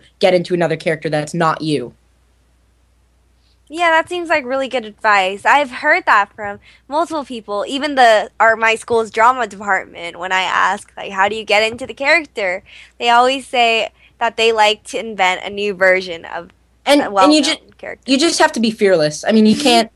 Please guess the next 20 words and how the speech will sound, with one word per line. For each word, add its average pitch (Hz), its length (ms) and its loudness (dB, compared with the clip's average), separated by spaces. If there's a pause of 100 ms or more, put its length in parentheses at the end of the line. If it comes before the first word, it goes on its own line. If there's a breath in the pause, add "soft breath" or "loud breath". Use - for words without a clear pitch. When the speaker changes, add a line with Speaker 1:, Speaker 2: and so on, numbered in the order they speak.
Speaker 1:
you 214 140 -2
can't 226 400 2
go 202 200 6
in 190 200 0
thinking, 185 340 -4
"Oh 214 120 6
no, 214 260 8
I'm 202 120 4
gonna 202 280 0 (240 soft breath)
mess 208 320 0
up." 196 180 2
You 196 80 -12
just 202 180 -6
gotta 185 200 2
do 170 160 0
it 170 160 0
and 160 280 -10 (200)
see - 180 -10
what 180 80 2
happens. 180 460 -4